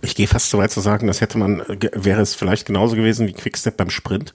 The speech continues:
Hätte man, ne, so wie die Cavendish nur noch vorne abliefern mussten, hätte man Roglic wahrscheinlich nur noch vorne abliefern müssen. Und der alleine hätte es dann reißen können.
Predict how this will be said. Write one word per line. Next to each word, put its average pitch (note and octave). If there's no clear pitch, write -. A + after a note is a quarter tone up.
Hätte A2+
man, G2+
ne, A2
so G2+
wie G2+
die G2+
Cavendish A2
nur A#2
noch A2+
vorne A2+
abliefern A2+
mussten, A#2
hätte G#2+
man G#2+
Roglic A#2+
wahrscheinlich F2
nur F2
noch F2
vorne F2+
abliefern F2
müssen. E2+
Und -
der D#2+
alleine E2+
hätte G2+
es -
dann G#2
reißen G#2
können. E2+